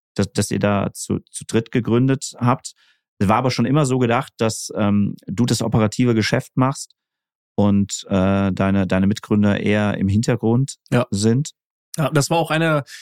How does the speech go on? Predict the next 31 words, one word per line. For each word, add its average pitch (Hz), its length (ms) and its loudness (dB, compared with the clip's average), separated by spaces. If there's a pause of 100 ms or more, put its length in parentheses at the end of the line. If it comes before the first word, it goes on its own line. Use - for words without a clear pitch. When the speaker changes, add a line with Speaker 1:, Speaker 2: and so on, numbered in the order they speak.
(120)
Speaker 2:
eines 147 240 0
der 135 100 -4
ersten 139 320 0
Punkte, 151 360 0
wo 123 100 2
wir 123 80 2
dann 123 200 2
meine 117 200 2
Meinungsverschiedenheit 135 720 0
hatten, 135 200 -2
ne? 127 160 4
Also 117 340 0 (360)
meine 127 220 4
subjektive 123 460 -2
Sch-, - 240 -2
Sicht, 131 400 -2
wenn 123 120 4
ich 117 100 -2
die 120 80 2
jetzt 113 100 0
einmal 120 240 4
so 113 80 0
schilder. 139 380 2 (120)
Leider 127 200 2
ist - 160 -4
nicht - 120 -6
in, 113 140 0
äh, 110 320 2
äh, 156 480 -6
schriftlich - 400 0
gehabt. 139 320 -2